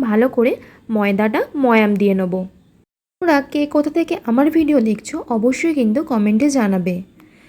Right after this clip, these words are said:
আর ভিডিওটি ভালো লাগলে অবশ্যই লাইক, শেয়ার, সাবস্ক্রাইব করতে ভুলবে না। ময়াম দেওয়া হয়ে গেছে, বুঝবে এইভাবে মুঠো করলে দেখবে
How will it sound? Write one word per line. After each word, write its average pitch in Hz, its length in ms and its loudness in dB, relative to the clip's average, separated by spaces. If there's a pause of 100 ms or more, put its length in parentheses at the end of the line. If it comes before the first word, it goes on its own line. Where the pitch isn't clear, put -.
(180)
আর 254 120 -2
ভিডিওটি 277 440 2
ভালো 262 300 0
লাগলে 240 280 0
অবশ্যই 220 480 0
লাইক, 196 220 -2 (100)
শেয়ার, 226 200 0
সাবস্ক্রাইব 220 520 -4
করতে 233 320 0
ভুলবে 277 340 2
না। 180 140 -2 (960)
ময়াম 277 360 4
দেওয়া 339 200 2
হয়ে 349 160 2
গেছে, 302 280 -2
বুঝবে 262 420 0 (160)
এইভাবে 311 380 0
মুঠো 262 300 0
করলে 254 340 2
দেখবে 247 340 0